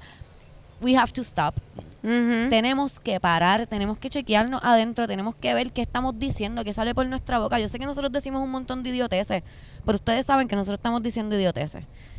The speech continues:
Speaker 2: Y
Speaker 1: No
Speaker 2: nosotros
Speaker 1: po-,
Speaker 2: reconocemos
Speaker 1: y nosotros
Speaker 2: nuestras
Speaker 1: reconocemos
Speaker 2: idioteces.
Speaker 1: que decimos idioteces y decimos, "Ah, estamos a lo loco." Pero cuando tú estás hablando como si tuvieras la verdad en la mano, tú tienes que tener mucho cuidado. Porque hay menores viéndote,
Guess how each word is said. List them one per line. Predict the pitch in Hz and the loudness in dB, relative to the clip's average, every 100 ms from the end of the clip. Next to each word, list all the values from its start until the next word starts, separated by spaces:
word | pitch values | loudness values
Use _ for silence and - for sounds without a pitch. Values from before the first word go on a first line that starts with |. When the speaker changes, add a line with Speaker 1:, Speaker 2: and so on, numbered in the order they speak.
| - - - | -14 -14 -6
Speaker 2:
Y | 208 | 2
Speaker 1:
No | 220 | 8
Speaker 2:
nosotros | 240 285 | 10 12
Speaker 1:
po-, | 302 | 12
Speaker 2:
reconocemos | 277 262 226 214 262 | 12 10 8 4 8
Speaker 1:
y | |
nosotros | 277 247 294 | 8 8 10
Speaker 2:
nuestras | 226 | 10
Speaker 1:
reconocemos | 214 220 208 - - - | 10 10 8 6 4 4
Speaker 2:
idioteces. | |
Speaker 1:
que | 294 | 2
decimos | 262 254 262 | 4 0 2
idioteces | 302 294 277 302 | 4 4 4 4
y | 277 | 2
decimos, | 233 254 226 | 2 2 2
"Ah, | 196 | 2
estamos | 196 190 202 220 | 2 2 4 6
a | |
lo | 208 | 6
loco." | 180 160 - - - - | 6 2 0 -10 -20 2
Pero | 233 | 4
cuando | 254 254 | 4 2
tú | 262 | 0
estás | 262 311 | 4 6
hablando | 330 320 302 | 6 4 0
como | 262 247 | 0 -2
si | 226 | 0
tuvieras | 214 240 247 | 0 0 2
la | 269 | 4
verdad | 269 247 269 | 4 4 2
en | 269 | 2
la | 269 | 2
mano, | 277 254 | 0 -2
tú | 202 | -2
tienes | 208 233 | -4 -4
que | 254 | -2
tener | 247 254 | 0 0
mucho | 240 233 277 277 247 | 0 0 0 0 -2
cuidado. | 226 190 165 190 202 165 - - - - - - - - - | 0 0 4 6 6 2 -4 -16 -18 -20 -18 -18 -18 -18 -6
Porque | - 233 - | 2 4 6
hay | 240 233 - | 4 2 -6
menores | 240 226 202 202 202 | -2 0 2 4 2
viéndote, | 190 190 180 180 185 180 185 | 2 4 4 4 2 2 0